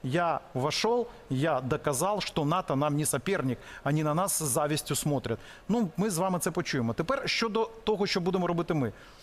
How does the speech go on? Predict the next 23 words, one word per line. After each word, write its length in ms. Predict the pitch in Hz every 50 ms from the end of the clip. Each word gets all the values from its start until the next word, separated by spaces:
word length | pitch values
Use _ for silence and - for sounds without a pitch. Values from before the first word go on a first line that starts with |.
| - - - - -
Будемо 500 | 127 101 143 160 151 135 147 147 143 135
нищити, 680 | 127 127 127 123 - - - - - 185 - - 302 - - - - - -
використовуючи 760 | 131 131 - 147 147 143 - - 170 156 143 135 - - 139
всю 380 | - - - - 143 139 139
зброю, 380 | 135 117 120 147 151 147 131 131
що 180 | - - 147 131
у 40 |
нас 240 | 127 131 127 - -
є, 240 | 120 123 123 113 110 - - - - - -
в 40 |
тому 240 | - 160 151 139 139
числі 320 | - - 143 - - 143 135
ракети 580 | - 156 156 - - - 156 131 120 - 127
певної 420 | - - 135 131 120 120 120 117 113
дальності, 560 | 113 143 170 202 214 208 - - - 233 214 - - - - -
все, 240 | - - - 175 196
що 180 | 185 - 208 180
знаходиться 520 | 147 147 139 - 165 165 170 160 - 156 135
на 80 | 127
нашій 240 | 131 135 - - 135
території. 480 | - 131 123 120 - 113 104 104 104 -
Це 140 | - 170
перше. 380 | 151 - 151 123 117 - -